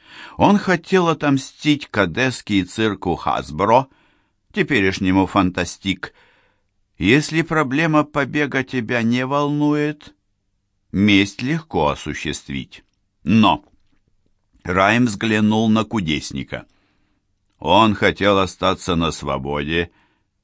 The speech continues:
и продолжить выступление,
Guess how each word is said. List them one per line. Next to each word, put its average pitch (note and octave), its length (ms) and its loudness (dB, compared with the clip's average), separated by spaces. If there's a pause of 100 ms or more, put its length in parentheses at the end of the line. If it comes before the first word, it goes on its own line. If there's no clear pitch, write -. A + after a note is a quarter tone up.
(200)
и F#2+ 80 0
продолжить G#2+ 880 2
выступление, D2+ 1000 -8